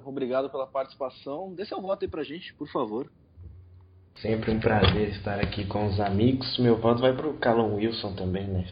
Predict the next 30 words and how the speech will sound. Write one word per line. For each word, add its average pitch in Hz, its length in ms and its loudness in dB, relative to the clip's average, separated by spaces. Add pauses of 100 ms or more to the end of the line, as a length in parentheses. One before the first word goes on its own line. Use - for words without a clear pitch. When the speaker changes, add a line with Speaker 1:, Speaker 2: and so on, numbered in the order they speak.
Speaker 2:
Três 101 320 -4
gols 98 560 -4 (560)
num 90 240 2
jo-, 85 360 -2
num 95 260 2
time 95 580 4 (140)
um 92 240 0
pouco 120 340 4
limitado 104 540 4
como 101 220 -4
o 95 60 -8
Bournemouth 113 440 4
é 117 120 6
um 113 200 2 (440)
grande 101 300 2 (140)
feito 120 360 4
e 135 200 2 (600)
só 104 140 4
deixando 104 460 2
uma 98 140 4
oração 95 480 4
aqui 95 300 0
pra 117 300 6
você 101 380 -2
que 101 100 -8
tá 101 120 8
aí 98 100 4
do 98 120 -2
outro 92 240 -4
lado, 95 320 0